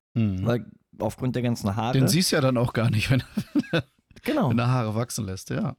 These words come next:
Speaker 2: Genau.
Speaker 1: Das hat nur, nur Vorteile.
Speaker 2: Hast du auch was zum, kannst du auch mal die Flöhe mal wieder rauskämmen, all den ganzen Bums.
Speaker 1: Ja.
Speaker 2: So,
Speaker 1: Hast du
Speaker 2: ähm,
Speaker 1: halt nur den ganzen Sand drin, ne?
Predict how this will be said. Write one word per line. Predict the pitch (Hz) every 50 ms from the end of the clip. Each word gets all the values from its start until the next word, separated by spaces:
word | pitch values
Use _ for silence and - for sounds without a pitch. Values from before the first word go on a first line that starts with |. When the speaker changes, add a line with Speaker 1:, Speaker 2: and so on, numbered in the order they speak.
| - - -
Speaker 2:
Genau. | - - 277 135 110 101
Speaker 1:
Das | 104 98 -
hat | 120 117 117
nur, | 131 147 156 135
nur | 139 143 156 185 202
Vorteile. | - - 180 180 202 - - 101 95 98 101 98 _ _ -
Speaker 2:
Hast | 98 104 -
du | 165 147
auch | 135
was | 147 - -
zum, | 123 117 117
kannst | - 139 139 - -
du | 143
auch | 131
mal | 135 131
die | 120 110
Flöhe | - - 139 165 190 196
mal | 180 170 165 156
wieder | 156 151 156 127
rauskämmen, | 143 147 151 - - - - 147 143 147 147 147 - _ - - _ - -
all | - 143 147
den | 147 143 135
ganzen | 135 131 113 - 131 107
Bums. | 110 110 107 101
Speaker 1:
Ja. | 101 - - _ _ _ _ - - - - - -
Speaker 2:
So, | - 139 147 123 98
Speaker 1:
Hast | 117 113 -
du | 135 135
Speaker 2:
ähm, | 117
Speaker 1:
halt | 107 101
nur | 107 110 110
den | 117 117
ganzen | 120 120 - 131 120 101
Sand | 117 117 135 135 -
drin, | 123 85 85
ne? | 87 95 101